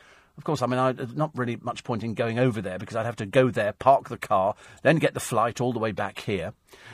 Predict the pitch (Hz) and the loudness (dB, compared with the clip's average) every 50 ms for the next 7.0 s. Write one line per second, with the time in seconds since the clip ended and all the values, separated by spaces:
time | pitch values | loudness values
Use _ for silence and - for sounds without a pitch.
0 | - - - 143 156 165 175 170 - 156 214 254 262 233 208 175 185 196 196 196 | -4 2 6 8 8 8 8 8 6 6 6 6 6 6 6 8 8 8 8 6
1 | 220 160 202 185 185 175 147 - 143 156 156 147 185 190 170 135 147 143 - 139 | 6 8 8 8 8 6 2 2 2 4 6 6 6 6 6 4 4 4 2 0
2 | - - 165 151 - - - 135 123 - 160 - - - 180 170 - - - 208 | 4 6 4 4 4 2 0 0 2 2 0 0 2 2 2 2 2 2 2 2
3 | 214 190 143 104 90 87 - _ _ _ _ _ _ _ _ _ _ _ - _ | 2 2 0 -2 -2 -4 -10 _ _ _ _ _ _ _ _ _ _ _ -20 _
4 | - - 247 - 131 135 147 151 123 101 - - - - 107 101 92 - - 127 | -10 -8 -4 0 2 2 2 2 0 -2 -4 -6 -4 -2 -2 -2 -4 -6 -4 -2
5 | 117 110 110 - - 139 135 127 131 131 - 185 180 175 180 160 156 - - - | 0 0 0 0 2 2 2 4 2 2 0 2 4 4 4 4 2 -2 -2 4
6 | - 208 190 170 135 120 143 160 - - 226 220 208 - - 120 104 95 113 117 | 6 8 8 8 6 4 0 -2 4 6 6 6 6 6 4 4 4 4 2 -2